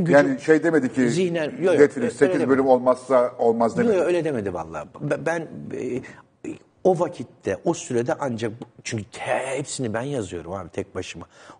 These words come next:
Speaker 1: O da böyle bir yalnız bir iş. Ne kadar arkadaşlarla fikir teatisi de olsa kapanman gereken bir şey. O, o sürede ona gücüm yetti sekiz bölüm yazmaya. Ama şey konuşulmadı.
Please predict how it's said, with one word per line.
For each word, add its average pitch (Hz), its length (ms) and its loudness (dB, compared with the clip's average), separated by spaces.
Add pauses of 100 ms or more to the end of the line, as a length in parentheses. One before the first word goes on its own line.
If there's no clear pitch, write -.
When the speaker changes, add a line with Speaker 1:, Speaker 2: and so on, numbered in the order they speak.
Speaker 1:
O 110 100 -2
da 113 160 -2
böyle 104 200 -2
bir 104 60 -2
yalnız 104 420 -2
bir 95 40 -6
iş. - 400 -10
Ne 127 140 -4
kadar 101 300 -6
arkadaşlarla 98 640 -8
fikir - 280 -12
teatisi 98 520 -10
de 104 40 0
olsa 95 360 -4 (420)
kapanman 127 540 -6
gereken 113 440 -6
bir 127 60 -8
şey. - 160 -8 (400)
O, - 80 -4
o - 300 0
sürede 160 300 -2
ona 196 180 0
gücüm 113 320 0
yetti 95 280 -4
sekiz 120 360 -4
bölüm 98 220 -4
yazmaya. 117 460 -6 (880)
Ama 262 160 2
şey 277 220 -2
konuşulmadı. 240 760 0